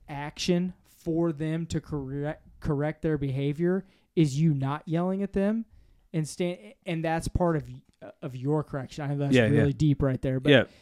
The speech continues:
Speaker 1: you know,
Speaker 2: Removing your emotion from the situation, standing back and offering criticism to yourself before you criticize your
Speaker 1: Yeah,
Speaker 2: child,
Speaker 1: and
Speaker 2: right?
Speaker 1: then saying, "Hey,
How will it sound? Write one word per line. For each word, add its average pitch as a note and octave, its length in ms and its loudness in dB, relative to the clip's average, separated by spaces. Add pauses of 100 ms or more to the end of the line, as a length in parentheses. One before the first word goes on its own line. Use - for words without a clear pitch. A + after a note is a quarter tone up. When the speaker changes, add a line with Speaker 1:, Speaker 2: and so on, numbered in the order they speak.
(120)
Speaker 1:
you F3 160 6
know, D3 300 4
Speaker 2:
Removing B2+ 580 8
your B2 140 6
emotion A2+ 460 4
from A#2 160 0
the A2+ 80 4
situation, A2 720 2
standing A2 600 0
back F#2+ 320 0
and G2+ 100 -4
offering G2+ 400 0
criticism G2+ 640 2
to G2 60 2
yourself A#2 540 2
before F#2 280 -6
you F#2+ 80 -2
criticize F2+ 500 -4
your F#2+ 80 -6
Speaker 1:
Yeah, D#3+ 60 -4
Speaker 2:
child, G#2 320 2
Speaker 1:
and D#3 240 2
Speaker 2:
right? D#3+ 140 6
Speaker 1:
then F3 320 2
saying, D3+ 420 -2
"Hey, C3+ 460 -2